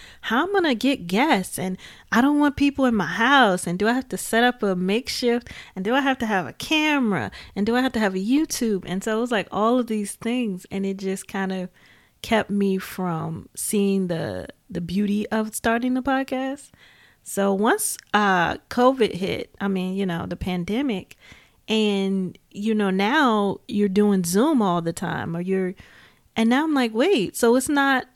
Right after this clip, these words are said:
that far-fetched to have an interview with someone who's in Texas or New York or somewhere that's not, you know, where I'm currently residing." So it's like,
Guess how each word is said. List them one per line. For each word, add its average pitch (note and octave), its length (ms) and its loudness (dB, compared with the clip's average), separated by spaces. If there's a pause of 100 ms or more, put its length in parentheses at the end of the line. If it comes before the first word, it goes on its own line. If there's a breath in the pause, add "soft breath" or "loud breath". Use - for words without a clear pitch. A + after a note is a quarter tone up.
(400)
that A3 360 0
far-fetched B3 880 -2
to G#3 540 -2
have G#3+ 260 2
an G3+ 100 0
interview G#3 540 -2
with F3 140 -4
someone F3 680 -4 (540 soft breath)
who's G3+ 920 -2
in G#3 180 2
Texas - 720 -4
or G3 120 -2
New G3 120 2
York G3+ 680 -2
or F#3+ 500 2 (360 loud breath)
somewhere A3+ 720 4
that's G3 340 -2
not, G3 540 -2 (180)
you G3+ 160 2
know, F#3+ 140 2
where F#3 180 0
I'm F#3 140 -2
currently F#3 480 -4
residing." F#3 600 -2
So A3 200 -4
it's - 160 -6
like, G#3+ 320 -4